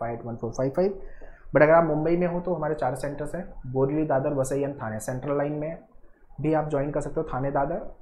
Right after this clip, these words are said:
and वेस्टर्न line में दादर, बोरीवली and वसई, ठीक है। तो सारी information डिस्क्रिप्शन में मैंने दिया हुआ है, do check the description, okay। So let's talk about जून onwards पढ़ाई कैसे करेंगे,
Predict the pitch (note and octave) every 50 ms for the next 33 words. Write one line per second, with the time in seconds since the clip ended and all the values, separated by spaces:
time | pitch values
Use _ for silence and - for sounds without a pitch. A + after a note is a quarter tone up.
0 | C#3+ C#3 C#3 C#3 C#3 C3 C3+ - C#3+ C#3+ C#3+ C#3+ D3+ D3 C#3+ B2 B2 C#3 D3+ F3
1 | D#3 C3 B2 B2 C3 C3+ C#3 D3+ E3+ - - C3 D3+ F#3+ G#3+ - - - B2 A#2+
2 | A#2 A#2 A2+ - A#2+ A2 G#2 - - - - C#3+ C#3 C#3 B2+ - - - - -
3 | - - - - - - D3 D3 - C#3+ D3 D#3 D#3+ D#3 E3+ D#3+ D#3 D3+ D#3+ D#3+
4 | D3+ C3+ - - C#3+ B2+ C#3+ D3+ D3+ D3 C#3+ D3 C#3+ C#3 C3+ C3+ C3+ C3 C#3 C3
5 | - C3 A#2 C3+ C#3 D3+ - - - - - - A2+ A2 A#2 A2+ A2 - - G2+
6 | - - G#2 G#2+ G#2+ - - - C#3 C3 B2 A2 - - - - - - - -
7 | - - - - - - - - - - - - - E3+ D#3+ D#3+ E3 E3 - -
8 | - - D#3 D#3+ E3 E3 - - - D3+ D3 - D#3 C#3+ D3 D3+ D3 C#3 - -
9 | - - - - - - - - - - - - - - - - - - - -
10 | - - - - C#3 C3 D3 D3+ D3+ D3 D3 D3 D3+ D3+ D3+ - C#3 C3+ B2+ C3
11 | D3 C#3+ - C#3+ B2 A2+ A#2 A2 A2 A2 G#2+ G#2+ - - -